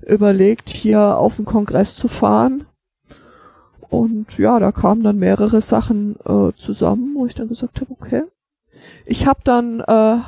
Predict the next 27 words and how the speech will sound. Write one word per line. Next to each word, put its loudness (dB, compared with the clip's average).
tatsächlich 0
in -2
der, 4
das -10
war 2
dann 2
die 0
letzte, -2
ich -14
weiß -6
gar -4
nicht, -6
aber -2
es -2
war 2
dann 2
an 0
einem 2
Tag, 0
dass -2
ich -8
binnen 0
von -2
fünf -4
Minuten -4
ein, 0
ähm, 4